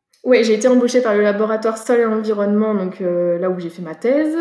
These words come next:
euh, pour un contrat de quelques mois. Alors, c'était pas vraiment un postdoc sur le papier, mais, euh, voilà, si, euh, si on peut le résumer, on peut, enfin, si on doit le résumer, on pourrait le résumer comme ça. C'était pour, euh, travailler avec, euh, enfin, sur deux projets,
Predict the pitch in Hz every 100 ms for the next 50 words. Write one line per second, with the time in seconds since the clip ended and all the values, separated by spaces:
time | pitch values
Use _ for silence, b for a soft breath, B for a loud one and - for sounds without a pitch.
0 | 320 262 202 185 190 190 - 190 190 185
1 | 190 208 208 196 196 202 175 175 202 208
2 | 208 196 196 202 165 185 185 208 220 226
3 | 226 226 220 220 220 233 214 208 196 196
4 | 208 226 196 175 180 175 180 - - -
5 | 185 170 170 170 170 - 180 185 185 185
6 | 190 202 202 196 202 196 175 190 208 196
7 | 208 208 220 208 220 220 208 208 202 202
8 | 196 208 202 196 190 202 220 202 185 -
9 | 190 185 190 185 B - 214 202 196 220
10 | 220 190 185 185 180 180 180 185 - -
11 | - 254 202 247 - 233 202 233